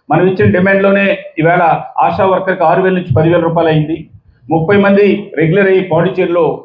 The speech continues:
రెగ్యులర్ అయ్యి ఉన్నారు. అలాగే నిన్న గవర్నర్కి రెండు ఫైళ్ళు వెళ్ళి ఉన్నాయి. ఒకటి సాయి స్పోర్ట్స్ హాస్టల్ కట్టడానికి స్థలం అగ్రికల్చర్ డిపార్ట్‌మెంట్ నుంచి స్పోర్ట్స్ డిపార్ట్‌మెంట్‌కి,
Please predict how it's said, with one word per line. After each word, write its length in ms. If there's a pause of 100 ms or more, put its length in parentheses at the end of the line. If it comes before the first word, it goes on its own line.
రెగ్యులర్ 280
అయ్యి 180
ఉన్నారు. 380 (380)
అలాగే 580 (160)
నిన్న 200 (100)
గవర్నర్కి 760 (120)
రెండు 200
ఫైళ్ళు 320
వెళ్ళి 160
ఉన్నాయి. 300 (300)
ఒకటి 240
సాయి 280
స్పోర్ట్స్ 340
హాస్టల్ 380
కట్టడానికి 560
స్థలం 480 (280)
అగ్రికల్చర్ 420
డిపార్ట్‌మెంట్ 500
నుంచి 180
స్పోర్ట్స్ 380
డిపార్ట్‌మెంట్‌కి, 680